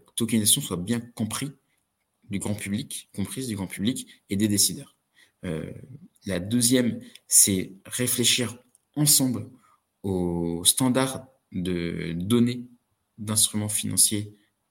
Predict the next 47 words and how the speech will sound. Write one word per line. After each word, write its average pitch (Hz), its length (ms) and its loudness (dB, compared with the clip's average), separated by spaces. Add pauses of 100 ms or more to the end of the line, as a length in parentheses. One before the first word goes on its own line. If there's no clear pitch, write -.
(160)
tokenisés. 98 600 -2 (540)
Donc, - 220 -4 (200)
les 123 260 4
instruments 127 300 2
financiers 117 380 2
répondent 101 320 0
à 95 60 0
des 98 100 -4
standards. 92 600 -4 (300)
Les 107 260 2
instruments 123 260 0
financiers 110 360 0
tokenisés 101 380 0
répondront 123 560 0
à 110 60 2
des 92 120 0
nouveaux 87 240 -4
standards. 80 560 -6 (320)
Et 92 60 -4
donc, 90 160 -2
il - 40 0
faut 101 100 0
faire 117 160 2
en 113 40 0
sorte 139 300 0
que - 240 -6 (440)
quand 135 160 2
on 117 140 2
va 92 100 0
fixer, - 600 2 (300)
notamment 107 320 2
dans 104 60 0
les 92 100 -2
discussions 98 400 0
avec 95 120 -2
des 90 200 -4
assos, - 420 0
euh, - 180 -12
à 104 60 -10
l'international, 107 500 -2
ces - 140 -8
standards, 101 460 -4
que - 100 -8
les 87 160 -4
acteurs 107 220 -8
français 104 280 0
soient 104 280 -4